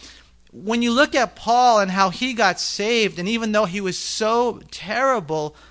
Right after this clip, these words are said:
of a person, it gives hope to the otherwise hopeless. It gives hope to those who feel that there's no way they could ever be saved or they could ever serve as a Christian because they had blown it big time in some way. If God could use Paul,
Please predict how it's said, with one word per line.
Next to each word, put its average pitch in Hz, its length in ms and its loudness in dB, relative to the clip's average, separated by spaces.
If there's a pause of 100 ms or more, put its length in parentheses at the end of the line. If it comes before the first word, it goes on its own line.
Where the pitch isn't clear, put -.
(140)
of 185 160 -2
a 175 80 0
person, 214 580 -4
it 180 160 -4
gives 233 240 -6
hope 240 380 -4
to 226 100 -4
the 196 160 -4
otherwise 208 500 -2
hopeless. 196 680 -8 (300)
It 214 160 -4
gives 247 180 0
hope 254 240 0
to 226 100 -4
those 226 280 -2
who 233 100 -6
feel 294 360 -2
that 220 180 -2
there's 214 200 0
no 226 200 -2
way 247 240 -2
they 220 160 -4
could 214 180 -6
ever 214 220 -2
be 202 120 -6
saved 233 440 -6
or 190 80 -4
they 202 100 -4
could 202 180 -6
ever 196 220 -2
serve 262 380 -6
as 190 100 -8
a 175 60 -6
Christian 247 500 -8
because 208 380 -4 (280)
they 226 200 0
had 220 240 0
blown 208 260 0
it 170 180 -6
big 233 220 -6
time 208 260 -2
in 190 80 -6
some 202 360 -6
way. 240 320 -4 (320)
If 202 220 -4
God 294 340 4
could 233 180 -10
use 214 220 -6
Paul, 208 880 0